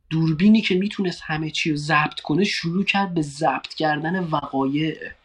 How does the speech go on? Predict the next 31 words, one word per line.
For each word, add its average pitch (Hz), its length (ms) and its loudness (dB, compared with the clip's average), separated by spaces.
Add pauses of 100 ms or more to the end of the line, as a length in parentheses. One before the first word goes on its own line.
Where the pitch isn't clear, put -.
(380)
کودک 147 400 4
آزاری، 143 640 0
حیوان 127 420 4
آزاری، 123 560 4 (1300)
دگر 143 380 4
آزاری، 135 720 -2 (360)
تبعیض - 480 -2
جنسی، 147 680 2 (200)
تبعیض 165 440 -4
سیاسی، - 460 -2
همه 202 240 2
اینا 220 120 2
رو 226 60 6
ضبط 254 340 2
کرد. 185 180 -2
یعنی 277 220 4
دموکراسی. 240 640 2 (360)
کی - 200 6
می‌تونست 240 500 4
انقدر 170 340 4
قشنگ 160 340 0
دموکراسی 156 500 0
رو 151 80 -2
بیاره، 131 400 0 (600)
تمرین 139 460 2
بده 135 240 4
و 131 100 2
مطالعه 120 580 2
گر 131 260 4
بکنه 104 320 -4
مردم؟ - 480 -12